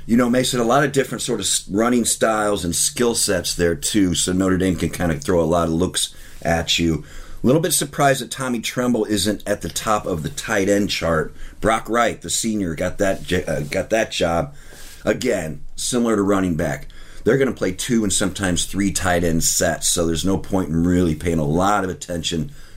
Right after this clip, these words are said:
to the depth chart on this.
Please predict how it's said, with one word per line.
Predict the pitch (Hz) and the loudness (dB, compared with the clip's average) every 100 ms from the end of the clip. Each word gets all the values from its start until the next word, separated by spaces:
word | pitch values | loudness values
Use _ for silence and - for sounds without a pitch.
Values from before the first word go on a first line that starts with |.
| - - | -10 -2
to | - 98 85 85 | 4 4 4 0
the | 82 82 76 | -2 0 2
depth | 98 - | 0 0
chart | - 87 82 80 | -2 0 0 0
on | 76 80 87 | 2 4 4
this. | 85 82 - | 4 0 -2